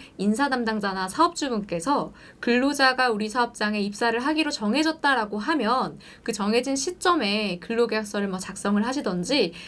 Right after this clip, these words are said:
아니면 최소한 늦어도 근로자가 입사한 날에 근로를 시작하기 직전에 근로계약서를 작성하시고 어떤 근로 조건으로 우리가 일하기로 정했는지를 다시 한번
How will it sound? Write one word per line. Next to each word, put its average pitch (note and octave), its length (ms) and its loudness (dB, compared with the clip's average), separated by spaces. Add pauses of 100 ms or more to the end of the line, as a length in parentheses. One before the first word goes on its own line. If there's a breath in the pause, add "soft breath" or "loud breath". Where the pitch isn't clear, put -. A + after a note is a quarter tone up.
(100)
아니면 A#3 380 0
최소한 F4 640 4
늦어도 G3 720 0 (460 loud breath)
근로자가 A#3+ 400 6
입사한 C4 640 2
날에 G3+ 520 0 (240)
근로를 G#3 480 2
시작하기 E4+ 580 -2
직전에 G#3+ 680 -2 (200 soft breath)
근로계약서를 G#3+ 760 0
작성하시고 A#3 1200 0 (300 loud breath)
어떤 E4 400 0
근로 A#3+ 240 -2
조건으로 B3 760 2
우리가 G3+ 260 0
일하기로 G#3+ 420 0
정했는지를 G#3+ 840 0 (240 loud breath)
다시 A#3 360 6
한번 A3+ 560 2